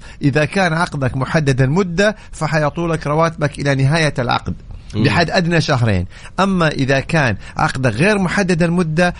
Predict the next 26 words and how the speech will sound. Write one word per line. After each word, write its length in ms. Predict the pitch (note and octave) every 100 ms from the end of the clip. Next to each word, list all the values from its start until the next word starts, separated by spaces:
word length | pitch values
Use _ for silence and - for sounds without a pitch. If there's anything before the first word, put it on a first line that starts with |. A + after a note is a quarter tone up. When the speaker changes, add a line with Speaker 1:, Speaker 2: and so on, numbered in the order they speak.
| -
Speaker 1:
فحيعطوك 680 | - D3+ D#3 D3 - E3 D#3
نصف 300 | D#3 D#3 A2+
شهر 320 | E3+ D#3 D3
عن 140 | B2 C3
كل 200 | D#3 C#3+
سنة 220 | D#3 C#3+
من 160 | C#3
سنوات 420 | B2 C3 D3 D3+ C3+
الخدمة 480 | - D#3 D3 D3 - - -
بحد 320 | C#3+ D3+ C#3
أدنى 400 | E3 C3+ D3+ C#3+
شهرين. 840 | D3+ C3+ B2 A#2 A#2 A#2 A#2 A#2+ - - - - - -
طبعًا 380 | C3+ D3+ D#3+
هذا 140 | F3 E3
تعويض 540 | E3+ D3 F3 F#3 C3+ - -
وليس 440 | B2 D3+ A3+ G3 E3+
Speaker 2:
مم. 120 | D3
Speaker 1:
مكافأة 380 | D#3+ D3+ C#3+ -
نهاية 140 | B2 A#2
الخدمة. 360 | A2 G2+ F2+ E2+ - G#2
Speaker 2:
غير 140 | C#3+ D3
Speaker 1:
حيعطوك 220 | C#3+ -
Speaker 2:
إضافة. 200 | - C3
Speaker 1:
مكافأة 340 | G3 D#3+ D#3+ E3
نهاية 140 | F#3 E3+
الخدمة 460 | D#3 A3 A3 A#3